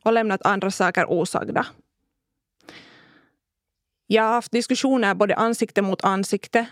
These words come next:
och i textform som jag önskat att min partner inte skulle höra eller se. Jag har sovit tillsammans med vänner.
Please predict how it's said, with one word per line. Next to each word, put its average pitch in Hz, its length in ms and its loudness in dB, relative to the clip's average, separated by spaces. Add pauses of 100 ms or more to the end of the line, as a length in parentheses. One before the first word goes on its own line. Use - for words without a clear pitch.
och 202 160 0
i 196 40 0
textform 208 720 -2 (420)
som 214 200 0
jag 180 100 -2
önskat 208 400 0
att 185 100 -2
min 185 200 0
partner 196 420 0
inte 214 380 -2
skulle 190 200 -4
höra 110 360 -2 (120)
eller 175 280 -2
se. - 360 -2 (1000)
Jag 220 160 4
har 220 60 0
sovit 220 320 2
tillsammans 190 440 0
med 180 140 0 (380)
vänner. 220 760 0